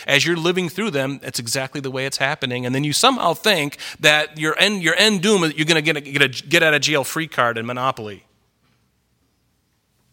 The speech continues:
Oh, no. It's not gonna happen that way. When the thousand years have expired, Satan will be released from his prison. He will go out to deceive the nations which are in the four corners of the earth,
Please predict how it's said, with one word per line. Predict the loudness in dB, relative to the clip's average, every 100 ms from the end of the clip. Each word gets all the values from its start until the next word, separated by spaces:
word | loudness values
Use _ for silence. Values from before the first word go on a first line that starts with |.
| _ _ _ _ -16 -10
Oh, | -8 -8
no. | -8 -10 -10 -16 _ _ _ _ _ _ _ _ _ _ _ _ _
It's | -10 -4
not | -4
gonna | -2
happen | 0 0 0 -4
that | -6 -6
way. | -8 -8 -10 -16 _ _ _ _ _ _ _ _ -4
When | -2
the | 0
thousand | 2 2 2 0
years | -2 -2
have | -4
expired, | -4 -4 -2 -2 -2
Satan | -2 -2 -2
will | -4
be | -4
released | -4 -4 -4
from | -4 -4
his | -4
prison. | -4 -6 -4
He | -4
will | -4
go | 0 0
out | 0
to | -2
deceive | -2 -2 -4
the | -6
nations | -4 -4 -4 -6 -6
which | -8 -4
are |
in | -4
the | -6
four | -6 -6
corners | -4 -6 -4 -8
of |
the | -10 -6
earth, | -4 -4